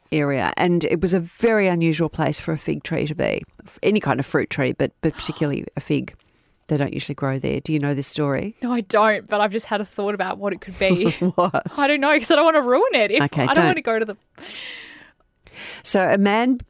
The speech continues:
Speaker 1: began digging around the tree to see whether someone had planted it there on purpose. What a strange thing to do.
Speaker 2: <laughs> I really think I know what's gonna happen, and I'm terrified.
Speaker 1: <laughs>
Speaker 2: Go.
Speaker 1: At the roots of the tree,
Speaker 2: Yep.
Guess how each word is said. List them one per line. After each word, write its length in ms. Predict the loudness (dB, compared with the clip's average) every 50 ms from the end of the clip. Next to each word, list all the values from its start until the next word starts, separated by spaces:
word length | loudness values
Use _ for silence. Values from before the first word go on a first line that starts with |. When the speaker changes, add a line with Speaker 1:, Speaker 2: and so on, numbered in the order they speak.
| _
Speaker 1:
began 280 | -2 0 2 2 2 2
digging 280 | 2 2 2 4 2
around 460 | 4 4 4 4 4 2 2 2 0 -2 -4 -6
the 80 | -4
tree 580 | -2 0 0 0 0 0 2 2 2 0 -2 _ _ -20 -20 -20 -20 _ _
to 100 | 0 0
see 460 | 2 2 4 4 4 4 2 0 -2 -6 -12 _
whether 240 | -2 0 0 2 2
someone 300 | 2 2 2 2 2 2
had 180 | 2 0 0 0
planted 400 | 0 2 2 2 2 2 0 0
it 120 | 0 0
there 220 | 0 -2 0 0 0
on 120 | -2 0
purpose. 500 | 0 2 0 0 0 -2 -4 -6 -4 -4
What 100 | -4 -4
a 20 |
strange 420 | -4 -4 -2 -2 0 0 -2 -4 -4
thing 200 | -2 -2 -2 -2
to 100 | -2 0
do. 220 | 0 2 2 2
Speaker 2:
<laughs> 20 | 0
I 60 | -2 -4 -10 -12 -8 -6
really 120 | -6 -6
think 380 | -8 -4 -4 -4 -4 -4 -6 -6
I 100 | -6 -4
know 220 | -4 -4 -4 -2
what's 220 | -2 -2 -2 -4
gonna 220 | -6 -6 -6 -6 -4
happen, 420 | -4 -4 -4 0 0 -2 -2 -2
and 120 | -2 -4 -4
I'm 140 | -4 -4
terrified. 880 | -8 -8 -10 -8 -6 -4 0 0 0 2 4 2 2 2 0 -6 -8 -2
Speaker 1:
<laughs> 100 | 0 2
Speaker 2:
Go. 260 | 2 2 0 -2 -6 -6 -10 _ _ _
Speaker 1:
At 160 | -2 -2 0
the 100 | 0 0 0
roots 600 | 0 -4 0 2 2 2 2 0 -2 -4 -2 -2
of 140 | -2 -2 0
the 100 | -2 -4
tree, 640 | -2 0 0 0 2 2 0 0 0 0 0 0 0 -2
Speaker 2:
Yep. 320 | -2 -2 -2 -2 -2 -4